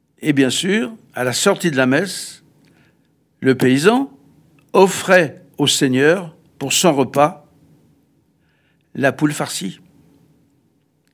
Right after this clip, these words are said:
En cadeau, il disait à celui qui l'a fait, au paysan, enfin qui l'a fait, euh, qui est le responsable, eh bien, il lui disait, « Pour ta famille,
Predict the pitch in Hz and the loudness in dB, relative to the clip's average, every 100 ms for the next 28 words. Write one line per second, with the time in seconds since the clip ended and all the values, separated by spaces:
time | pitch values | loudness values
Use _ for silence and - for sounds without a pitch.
0 | _ _ _ _ _ _ _ _ - 170 | _ _ _ _ _ _ _ _ 2 2
1 | 165 170 226 294 240 - _ _ _ _ | 4 4 4 2 0 -8 _ _ _ _
2 | _ _ _ 160 123 143 143 185 170 - | _ _ _ -4 -2 -2 2 4 2 -6
3 | _ _ _ _ _ _ _ _ _ _ | _ _ _ _ _ _ _ _ _ _
4 | _ 123 - 139 139 175 156 - - - | _ -6 0 0 2 0 0 -6 -12 -6
5 | 127 151 156 165 151 139 139 170 247 285 | 0 2 2 0 0 0 2 2 2 0
6 | 247 _ _ - - 131 120 - 135 101 | -4 _ _ -14 -6 -2 -2 -4 -6 -8
7 | - _ - - - - - - - - | -14 _ -20 -20 -20 -20 -20 -20 -20 -20
8 | _ - 113 104 139 196 180 247 247 233 | _ -8 -6 -4 -2 0 2 4 2 -2
9 | - _ _ _ _ _ _ _ _ _ | -14 _ _ _ _ _ _ _ _ _
10 | _ _ 156 175 254 226 208 180 170 220 | _ _ -4 2 4 6 4 2 4 4
11 | 240 - - _ _ _ _ _ _ _ | 2 -4 -14 _ _ _ _ _ _ _
12 | - 151 170 170 165 147 131 117 - | -6 -2 2 2 2 2 2 0 -6